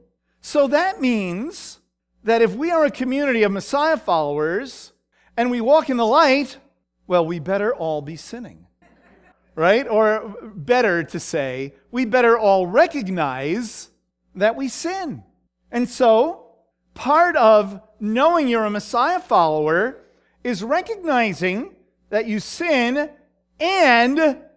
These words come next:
that you feel guilty about that. In other words, our conscience, uh, tells us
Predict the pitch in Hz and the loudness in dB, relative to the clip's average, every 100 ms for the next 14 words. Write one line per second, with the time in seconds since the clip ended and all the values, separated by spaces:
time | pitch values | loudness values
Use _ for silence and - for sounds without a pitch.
0 | _ _ - 247 277 254 262 254 247 _ | _ _ 0 0 0 -2 0 -2 -6 _
1 | _ _ _ _ 285 277 247 480 480 330 | _ _ _ _ -2 -2 0 -2 -2 0
2 | 208 185 170 170 143 95 - _ _ _ | 2 2 0 -2 -6 -8 -18 _ _ _
3 | _ - 196 254 262 208 202 202 - _ | _ -8 -4 0 2 2 2 0 -6 _
4 | _ - 208 208 254 330 427 - 196 147 | _ 0 0 0 -4 -2 -2 -4 -4 -6
5 | - - _ _ _ _ - 208 208 277 | -12 -18 _ _ _ _ -2 -2 0 0
6 | 349 220 202 233 - | 2 2 2 2 -2